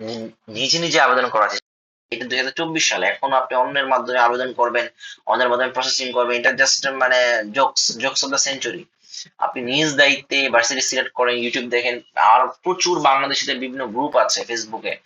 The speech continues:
YouTube-এ বিভিন্ন চ্যানেল আছে, এগুলো থেকে আপনি একটা দেশ সম্পর্কে যদি রিসার্চ করেন, খুব সুন্দর তথ্য পাবেন।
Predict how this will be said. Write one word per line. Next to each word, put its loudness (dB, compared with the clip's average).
YouTube-এ 2
বিভিন্ন -4
চ্যানেল 4
আছে, 2
এগুলো -2
থেকে 0
আপনি 0
একটা 0
দেশ 2
সম্পর্কে -2
যদি -6
রিসার্চ 0
করেন, -4
খুব -12
সুন্দর 0
তথ্য -6
পাবেন। -2